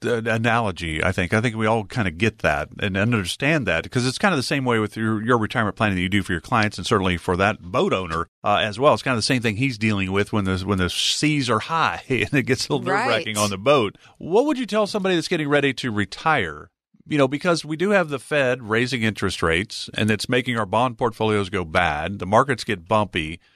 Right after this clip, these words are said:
Speaker 1: And I think when you retire into a bad market, it can be scary for some. Is this a time that we could go ahead and retire? Should we wait? I mean, everybody's situation is different. But how do you look at that? If we're wanting to retire, say, in twenty twenty-two or early twenty twenty-three,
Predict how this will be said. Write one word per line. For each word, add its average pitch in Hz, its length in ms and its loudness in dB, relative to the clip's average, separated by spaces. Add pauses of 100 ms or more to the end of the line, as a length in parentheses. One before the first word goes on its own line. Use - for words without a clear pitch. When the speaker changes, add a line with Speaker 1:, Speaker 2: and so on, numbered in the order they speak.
(240)
Speaker 1:
And 117 120 2
I - 20 2
think 170 240 -2
when 131 240 -2
you 131 140 2
retire 151 520 0
into 123 360 -2
a 104 60 2
bad 120 420 0
market, 104 560 0
it 101 80 -4
can 160 180 -2
be 165 140 0
scary 139 580 0
for 87 260 -4
some. 87 440 -2
Is 101 160 0
this 160 180 2
a 190 60 -6
time 151 420 0 (160)
that 107 120 2
we 104 120 -4
could 196 300 -6
go 214 160 2
ahead 202 180 0
and 190 100 -6
retire? 185 380 0
Should 113 180 -4
we 98 120 0
wait? 143 320 0
I 139 40 -4
mean, 143 140 -2
everybody's 160 380 2
situation 104 440 0
is 82 160 -10
different. 101 440 -2 (320)
But 127 100 2
how 170 140 2
do 196 60 2
you 147 120 2
look 117 260 -2
at 82 120 -6
that? 87 320 0
If 101 140 -6
we're 107 100 0
wanting 147 240 2
to 110 80 2
retire, 113 420 0
say, 107 180 -2
in 92 100 -6
twenty 123 260 0
twenty-two 110 580 0
or 87 80 0
early 110 240 2
twenty 113 260 -2
twenty-three, 113 720 -2